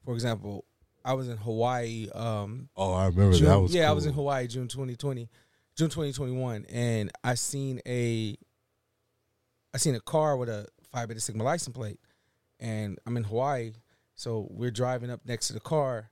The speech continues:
Speaker 1: roll down all the windows, and I'm like, "Blue Phi," and he just looks out the window, he's like, "You know," and we have this moment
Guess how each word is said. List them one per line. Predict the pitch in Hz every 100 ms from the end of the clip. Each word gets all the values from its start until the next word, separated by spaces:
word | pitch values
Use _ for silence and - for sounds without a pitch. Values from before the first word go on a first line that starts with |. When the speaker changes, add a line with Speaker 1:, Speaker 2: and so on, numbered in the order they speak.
| _ _ _ _ 117
Speaker 1:
roll | 120 120
down | 120
all | 117 123
the | 117
windows, | 123 110 110 107
and | 107
I'm | 107
like, | 107 104 -
"Blue | 240 302 262
Phi," | 185 240 254 277 233 - _ _ _ _
and | 123
he | 143
just | 135 151
looks | 139
out | 147
the | 135
window, | 135 139 131 123
he's | 131
like, | 143 170
"You | 285 262
know," | 240 240 240 285
and | 147
we | 165
have | 156 139 123
this | 120 -
moment | 113 143 135 113